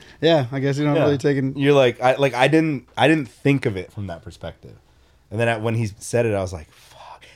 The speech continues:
Speaker 2: and then, like, the things like seeing, like, the, this is why Rocket is so obsessed with body parts and stuff. And, you know, like,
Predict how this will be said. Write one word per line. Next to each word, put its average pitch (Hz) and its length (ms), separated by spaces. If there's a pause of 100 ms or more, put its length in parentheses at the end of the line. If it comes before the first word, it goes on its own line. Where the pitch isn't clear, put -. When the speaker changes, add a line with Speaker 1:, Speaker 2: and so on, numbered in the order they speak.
(120)
Speaker 2:
and 127 140
then, 151 100
like, 131 180
the 127 80
things 131 320
like 101 220
seeing, 110 380
like, 90 240
the, 85 400
this 78 180
is 80 120
why 87 120
Rocket 85 480 (380)
is 90 140
so 92 120
obsessed 90 300
with 98 80
body 107 220
parts 76 420
and 82 80
stuff. 80 360
And, 85 100
you 90 80
know, 90 140
like, 82 160